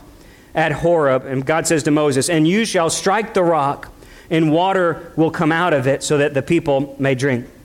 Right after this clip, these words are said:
The Bible says Moses stood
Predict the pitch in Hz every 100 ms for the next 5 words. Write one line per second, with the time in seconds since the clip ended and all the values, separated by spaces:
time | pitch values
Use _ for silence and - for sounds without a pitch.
0 | - - - - - 123 160 226 240 175
1 | - 127 117 - - - - - 151 180
2 | 220 190 185 - - - 208 156 147 -